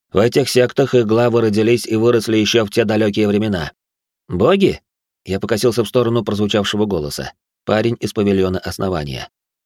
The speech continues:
Кселим спокойно кивнул. «Да, они называют себя так. По сути, это всего лишь идущие, которые обманом,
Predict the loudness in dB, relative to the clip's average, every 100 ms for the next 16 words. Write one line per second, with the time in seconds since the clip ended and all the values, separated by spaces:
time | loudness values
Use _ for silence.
0 | _ -4 -2 0 -2 -4 -2 0 0 -2
1 | -2 -4 -6 _ _ _ _ _ -2 2
2 | 4 2 0 -4 -12 -14 -2 0 2 2
3 | 2 2 2 2 0 0 0 0 -4 -6
4 | -16 _ _ _ -2 -2 2 0 0 0
5 | -2 -2 2 2 2 0 -2 -2 0 0
6 | 0 -2 -2 -2 0 0 0 2 0 2
7 | 0 0 -4